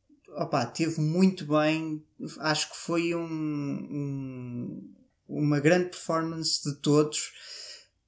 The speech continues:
tirando se calhar um bocadinho o Peacemaker, mas isso já é uma, uma op-, uma, uma opinião pessoal, eh, mas acho que sim. Do restante, do restante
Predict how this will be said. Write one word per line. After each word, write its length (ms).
tirando 440
se 140
calhar 280
um 60
bocadinho 340
o 40
Peacemaker, 560
mas 200
isso 260
já 120
é 140
uma, 460
uma 340
op-, 220
uma, 840
uma 260
opinião 320
pessoal, 580
eh, 400
mas 200
acho 260
que 60
sim. 360
Do 180
restante, 640
do 160
restante 520